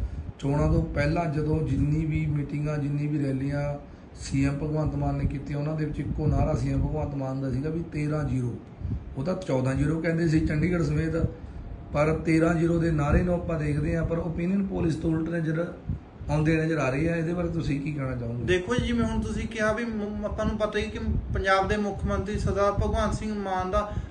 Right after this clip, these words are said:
Speaker 2: ਲੋਕ ਸਭਾ ਚੋਣਾਂ ਦੇ ਚੋਣ ਪ੍ਰਚਾਰ ਦੌਰਾਨ ਇੱਕ ਹੀ ਨਾਅਰਾ ਰਿਹਾ, ਤੇਰਾਂ ਜ਼ੀਰੋ।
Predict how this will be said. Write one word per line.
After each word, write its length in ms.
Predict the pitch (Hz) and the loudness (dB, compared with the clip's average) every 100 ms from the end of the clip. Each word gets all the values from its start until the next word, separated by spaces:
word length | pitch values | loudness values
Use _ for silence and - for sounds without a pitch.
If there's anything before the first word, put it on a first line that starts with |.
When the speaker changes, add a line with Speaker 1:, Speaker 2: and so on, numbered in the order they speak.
| - | 0
Speaker 2:
ਲੋਕ 260 | 180 196 - | 4 4 2
ਸਭਾ 280 | 214 233 | 0 0
ਚੋਣਾਂ 360 | 233 220 190 196 | 0 0 0 2
ਦੇ 160 | 214 214 220 - - - | 2 0 -4 -10 -4 0
ਚੋਣ 280 | 202 220 | 2 0
ਪ੍ਰਚਾਰ 520 | 220 233 - 208 202 190 | 0 -2 4 6 6 4
ਦੌਰਾਨ 400 | 196 202 202 208 | 0 0 0 -2
ਇੱਕ 260 | 226 - - | -4 -4 -2
ਹੀ 100 | 240 | 2
ਨਾਅਰਾ 340 | 220 202 240 214 | 6 6 6 4
ਰਿਹਾ, 380 | 196 208 214 - - - - | 4 4 2 -2 -8 -6 2
ਤੇਰਾਂ 300 | 214 214 220 | 4 6 4
ਜ਼ੀਰੋ। 400 | 180 190 190 | 2 2 6